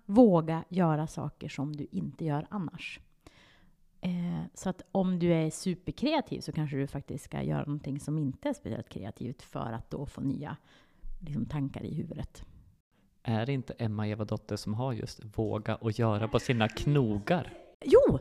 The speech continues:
Speaker 1: det kan jag! Precis.
Speaker 2: Visst är det det?
Speaker 1: Har hon det? Emma Evadotter, en podd i, vi måste nästan se om vi har en bild på hennes.
Speaker 2: Ja, men jag vet att det står i alla fall göra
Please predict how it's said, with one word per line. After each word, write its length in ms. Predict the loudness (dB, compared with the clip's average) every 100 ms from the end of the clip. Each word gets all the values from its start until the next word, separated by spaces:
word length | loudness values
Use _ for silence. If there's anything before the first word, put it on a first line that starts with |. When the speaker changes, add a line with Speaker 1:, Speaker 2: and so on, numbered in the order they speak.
| 0
Speaker 1:
det 80 | 2
kan 180 | 2 4
jag! 260 | 4 4 0 -6 -12 0
Precis. 560 | 2 2 0 -4 -16 _ _ _ _ _ -20
Speaker 2:
Visst 180 | -8 -4
är 160 | 0
det 80 | 0
det? 160 | -2 -6 _ _ -10
Speaker 1:
Har 160 | -4
hon 120 | -2 -2
det? 160 | -6 -12 -4
Emma 200 | 0 2
Evadotter, 500 | 4 6 6 4 2
en 160 | 4 4
podd 280 | 4 4 2
i, 320 | 0 0 -2 _ _ _ _ -20 _ -4
vi 140 | -2 2
måste 320 | 2 2 0
nästan 500 | -2 -2 -4 -2 -4
se 220 | -2 -2
om 80 | 0
vi 60 |
har 60 | 0
en 120 | 0
bild 260 | -2 -4 -6
på 80 | -8
hennes. 440 | -8 -12 -16 -18 -8
Speaker 2:
Ja, 340 | -6 -6 -8 -6
men 120 | -4
jag 80 | -2
vet 220 | -2 -4
att 140 | -6 -6
det 100 | -10
står 320 | -8 -8 -6
i 60 |
alla 160 | -6 -8
fall 200 | -10 -10
göra 440 | -8 -6 -6 -8